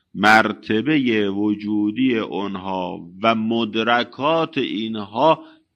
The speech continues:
در همان محدودیت است و هر کدام از این ملاک-، ملائکه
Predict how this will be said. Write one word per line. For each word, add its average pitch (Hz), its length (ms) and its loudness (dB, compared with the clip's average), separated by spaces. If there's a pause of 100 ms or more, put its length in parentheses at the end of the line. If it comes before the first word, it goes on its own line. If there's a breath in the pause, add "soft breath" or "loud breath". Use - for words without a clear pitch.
(140)
در 113 200 4
همان 117 560 -2
محدودیت 92 1000 -8
است - 300 -20 (1080)
و 95 140 2
هر 143 300 6
کدام 156 480 4
از 135 340 2
این 147 280 -2
ملاک-، 139 920 2
ملائکه 135 1000 2